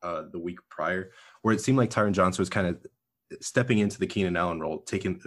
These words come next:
uh, commanding those targets in the middle of the field. So it, we saw Tyron Johnson score, and we've seen him have really s-, good stretch of games. Although Jalen Guyton has been more on the field, has taken more total snaps,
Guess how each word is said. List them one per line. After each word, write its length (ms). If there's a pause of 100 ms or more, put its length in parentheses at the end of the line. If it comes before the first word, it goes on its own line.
(100)
uh, 100
commanding 360
those 160
targets 360
in 60
the 60
middle 180
of 120
the 60
field. 300 (340)
So 640
it, 80
we 160
saw 240
Tyron 300
Johnson 300
score, 340
and 160
we've 160
seen 280
him 360 (580)
have 300 (120)
really 460
s-, 140
good 320
stretch 240
of 80
games. 320
Although 220
Jalen 340
Guyton 240
has 140
been 260
more 360
on 200
the 60
field, 400
has 120
taken 240
more 220
total 240
snaps, 500